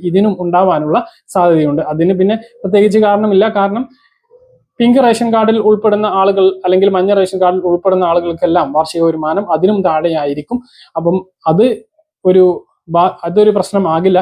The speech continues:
എന്തായാലും അതിന്റെ അപേക്ഷ വിളിക്കുമ്പോൾ എങ്ങനെയാണ് അപേക്ഷ ശ-, ന-, വെൽ-, നൽകേണ്ടത്, എങ്ങനെയൊക്കെയാണ് കാര്യങ്ങൾ എന്നുള്ളത് കൃത്യമായിട്ട് നിങ്ങളെ അറിയിക്കുന്നതാണ്. മറ്റൊന്ന്, തൊഴിൽ കാത്തിരിക്കുന്ന യുവതീ യുവാക്കൾക്കുള്ള പെൻഷനാണ്,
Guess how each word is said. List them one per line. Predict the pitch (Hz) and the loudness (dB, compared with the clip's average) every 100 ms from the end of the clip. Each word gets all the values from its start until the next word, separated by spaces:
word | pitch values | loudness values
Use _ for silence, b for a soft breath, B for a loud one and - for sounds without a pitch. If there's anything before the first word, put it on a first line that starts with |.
| 175 | -2
എന്തായാലും | 170 170 196 175 | 0 0 0 0
അതിന്റെ | 170 180 | 0 0
അപേക്ഷ | 160 185 185 | 2 0 0
വിളിക്കുമ്പോൾ | 196 170 156 175 180 | -2 -2 -2 -2 -2
എങ്ങനെയാണ് | 170 202 214 175 170 | -4 -2 0 -2 -4
അപേക്ഷ | 160 175 - 208 | -4 -4 -6 -10
ശ-, | - - _ _ | -12 -20 _ _
ന-, | 165 175 | -2 2
വെൽ-, | 165 170 180 | 2 2 0
നൽകേണ്ടത്, | 170 165 202 165 175 240 B B B 175 | 0 2 0 2 0 -2 B B B 0
എങ്ങനെയൊക്കെയാണ് | 180 202 202 214 180 180 | 2 2 2 0 0 0
കാര്യങ്ങൾ | 165 170 190 190 | 2 2 2 0
എന്നുള്ളത് | 170 165 151 - | -2 -2 -4 -6
കൃത്യമായിട്ട് | 180 190 180 165 170 | -4 -4 -2 -4 -6
നിങ്ങളെ | 160 160 156 | -8 -8 -8
അറിയിക്കുന്നതാണ്. | 147 147 151 143 147 175 - b b b | -6 -4 -2 -2 -2 -4 -10 b b b
മറ്റൊന്ന്, | 170 165 196 202 262 b b - | -4 0 2 2 -2 b b 0
തൊഴിൽ | 180 240 | 2 2
കാത്തിരിക്കുന്ന | 226 196 202 185 190 | 0 0 0 0 2
യുവതീ | 202 175 196 240 | 2 0 0 2
യുവാക്കൾക്കുള്ള | 202 196 190 185 180 165 240 285 B B _ - | 2 2 0 -2 0 -2 -2 -6 B B _ -4
പെൻഷനാണ്, | 170 190 202 170 160 | 0 2 2 2 2